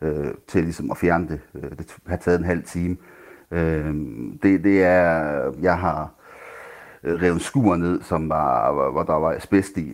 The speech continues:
og, og ja, så har jeg lavet det der med, øh, at, at presse fla-, flamingo, sortere flamingo, sortere, øh, plastik.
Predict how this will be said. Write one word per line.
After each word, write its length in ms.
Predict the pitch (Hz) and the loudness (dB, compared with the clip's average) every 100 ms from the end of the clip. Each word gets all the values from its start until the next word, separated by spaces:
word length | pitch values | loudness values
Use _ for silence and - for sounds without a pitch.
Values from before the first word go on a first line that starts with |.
| - | -10
og, 600 | 71 73 69 57 - - - - _ - - | -8 -6 -6 -8 -12 -16 -18 -20 _ -20 -10
og 200 | 58 55 55 | -6 -6 0
ja, 160 | 85 78 - - - 80 | 2 2 -2 -14 -14 -8
så 160 | 85 | -4
har 140 | 82 82 | -2 0
jeg 280 | 76 71 | 0 -2
lavet 260 | 76 80 78 - - | -2 -2 -4 -10 -6
det 100 | 80 | -2
der 140 | 80 | -2
med, 220 | 76 78 78 | -2 -4 -2
øh, 420 | 76 62 - - 60 58 - 50 - - | -4 -6 -8 -8 -8 -10 -10 -8 -6 -8
at, 60 | - | -6
at 60 | - | -4
presse 420 | - 82 - 87 | 0 0 0 -6
fla-, 300 | 78 65 65 | -6 -6 -10
flamingo, 500 | - 85 85 90 - | -6 -2 2 2 0
sortere 360 | - 73 92 82 | -6 -4 0 0
flamingo, 440 | - 85 85 78 - | 0 -2 -2 -2 -8
sortere, 520 | - 80 - 87 73 - | -10 -6 0 0 0 -6
øh, 180 | 82 | -6
plastik. 540 | 78 - 80 - - | -4 0 0 -2 -12